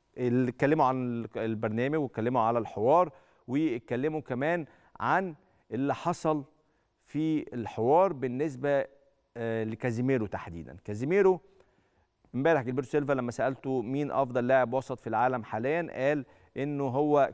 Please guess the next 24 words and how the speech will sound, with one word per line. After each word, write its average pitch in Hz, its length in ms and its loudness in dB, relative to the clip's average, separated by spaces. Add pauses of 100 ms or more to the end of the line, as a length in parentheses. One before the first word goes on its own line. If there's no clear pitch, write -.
كازيميرو، 143 580 0 (260)
وكازيميرو 139 800 -2 (140)
كان 156 460 0
من 139 320 -4
اللاعبين 117 560 0
المميزين 117 600 0
طبعًا 120 400 0 (320)
على 123 200 4
مدار 120 280 0
السنوات 120 420 -4
الماضية 117 460 0 (220)
مع 120 240 4
ريال 127 260 2
مدريد. 131 300 0
الصحف 143 560 -2 (140)
العالمية 117 580 0
كمان 131 400 -2 (500)
قالت 143 480 2
إن 123 320 -2
هم، 151 260 0
أو 127 340 2
أشارت 131 480 0
للحوار 127 840 0 (160)
من، 120 340 -8